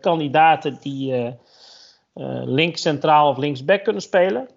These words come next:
En, eh, we hebben ons even ook gericht, eh, in eerste instantie op spelers, eh, die of te huur zijn of transfervrij zijn. Eh, en een paar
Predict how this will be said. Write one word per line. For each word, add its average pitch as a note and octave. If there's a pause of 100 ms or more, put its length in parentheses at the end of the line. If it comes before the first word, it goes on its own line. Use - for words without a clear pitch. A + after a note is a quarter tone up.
En, C3+
eh, A#2+
we B2
hebben B2+
ons B2+
even C#3+
ook D3+
gericht, D3
eh, D3
in C#3+
eerste C#3
instantie C#3+
op C3
spelers, C#3
eh, B2+
die B2+
of -
te -
huur A#2
zijn D#3
of C3
transfervrij D3
zijn. F3 (960)
Eh, B2 (640)
en D3
een C#3
paar C#3